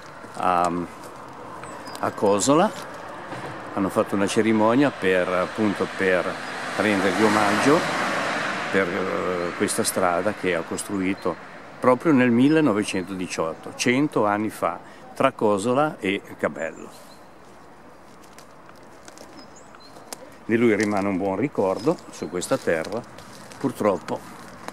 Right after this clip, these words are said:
nella sua fabbrica rimangono solo delle macerie. Speriamo almeno che ne venga recuperata una parte,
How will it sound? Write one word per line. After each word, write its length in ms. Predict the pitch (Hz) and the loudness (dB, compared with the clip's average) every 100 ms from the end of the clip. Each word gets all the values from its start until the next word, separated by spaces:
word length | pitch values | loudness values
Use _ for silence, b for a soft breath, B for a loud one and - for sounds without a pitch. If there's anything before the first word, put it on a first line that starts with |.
| - - | -16 -2
nella 220 | 101 104 | 0 0
sua 160 | - | -2
fabbrica 580 | 117 95 85 80 101 107 - - - - - - - - | -2 2 2 2 0 -2 -4 -12 -16 -16 -14 -14 -16 -8
rimangono 600 | 113 101 98 90 101 104 | -4 0 0 0 -2 0
solo 400 | - 101 92 98 - - - - - - - - - - | 0 2 2 0 -4 -14 -14 -14 -14 -14 -14 -14 -14 -2
delle 240 | 90 90 | 2 2
macerie. 600 | 92 90 - 85 85 90 82 - - - - - - | 0 -2 0 0 0 -6 -8 -10 -12 -12 -10 -10 -8
Speriamo 520 | - 120 117 120 123 | 2 4 6 6 6
almeno 320 | 113 131 123 | 6 6 4
che 120 | 98 104 | 2 2
ne 120 | 101 | 4
venga 300 | 113 107 101 | 4 4 2
recuperata 600 | 95 95 101 110 107 123 | 0 -2 2 4 4 4
una 140 | 135 | 4
parte, 800 | 131 98 98 110 - 147 - - | 6 4 4 2 2 2 0 -6